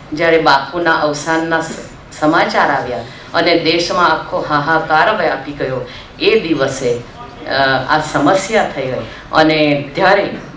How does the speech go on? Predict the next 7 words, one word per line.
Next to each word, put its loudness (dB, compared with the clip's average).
ભારત 2
માતાની 0
પરિસ્થિતિ -4
અહીં 0
વર્ણવવામાં 2
આવી -6
છે. -4